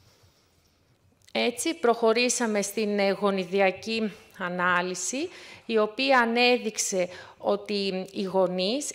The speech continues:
ήταν φορείς ο καθένας μιας διαφορετικής μετάλλαξης, ε, του συγκεκριμένου γονιδίου,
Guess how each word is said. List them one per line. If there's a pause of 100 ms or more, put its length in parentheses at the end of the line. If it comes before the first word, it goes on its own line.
(100)
ήταν
φορείς
ο
καθένας
μιας
διαφορετικής
μετάλλαξης, (360)
ε,
του
συγκεκριμένου
γονιδίου,